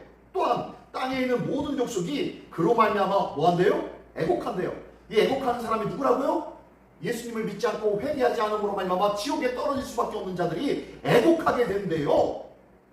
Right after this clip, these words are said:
그러면은 애곡하는 사람은 우리입니까? 지옥에 떨어질 사람입니까?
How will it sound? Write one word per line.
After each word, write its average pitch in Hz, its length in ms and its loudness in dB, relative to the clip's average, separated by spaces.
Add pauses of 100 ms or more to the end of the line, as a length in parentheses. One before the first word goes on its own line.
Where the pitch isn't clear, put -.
(160)
그러면은 208 540 0 (440)
애곡하는 208 540 0
사람은 190 520 -4 (420)
우리입니까? 170 1300 -4 (440)
지옥에 180 340 2
떨어질 220 320 0
사람입니까? 143 800 -6